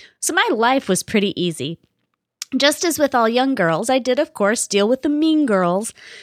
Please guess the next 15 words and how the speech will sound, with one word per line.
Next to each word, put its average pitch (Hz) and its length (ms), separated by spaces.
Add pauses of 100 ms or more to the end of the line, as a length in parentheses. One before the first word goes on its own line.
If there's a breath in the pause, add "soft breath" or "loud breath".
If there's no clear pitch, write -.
(100)
and 247 140
all 240 140
the 269 100
standard 220 500
struggles 170 480
of 170 120
teens. 190 540 (640 loud breath)
I 285 100
had 285 240
girlfriends 285 500
stab 202 320
me 240 100
in 262 80
the 269 80
back, 170 440